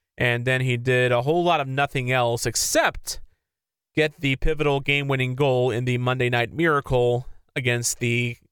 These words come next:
Calgary Flames. Uh, it's a goal that most Blues fans surely remember. If not, look it up. Uh, he ended up leaving the Blues. He was selected in the waiver draft in nineteen eighty-seven, and he would peter out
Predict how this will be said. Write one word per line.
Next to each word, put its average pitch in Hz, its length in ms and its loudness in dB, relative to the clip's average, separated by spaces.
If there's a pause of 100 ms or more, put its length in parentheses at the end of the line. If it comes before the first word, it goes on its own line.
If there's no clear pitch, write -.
(160)
Calgary 120 380 2
Flames. 151 720 -2 (480)
Uh, 117 180 2
it's 123 140 -2
a - 40 -2
goal 123 300 0
that 120 160 0
most 123 280 -2
Blues 127 200 0
fans 117 280 -2
surely 151 460 0
remember. 120 480 0
If 120 140 -2
not, 143 220 0 (120)
look 127 240 -4
it 117 60 2
up. - 260 0 (840)
Uh, 131 540 2 (460)
he 151 640 2
ended 156 220 0
up 135 140 0
leaving 156 260 0
the 151 80 2
Blues. 143 640 0
He 139 80 2
was 120 100 -2
selected 131 460 0
in 123 160 -2
the 120 160 0
waiver 131 340 0
draft 127 380 0
in 117 40 -4
nineteen 123 300 -2
eighty-seven, 120 640 0
and 117 220 -2
he 120 140 0
would 117 280 -2
peter 120 340 0
out 107 300 -2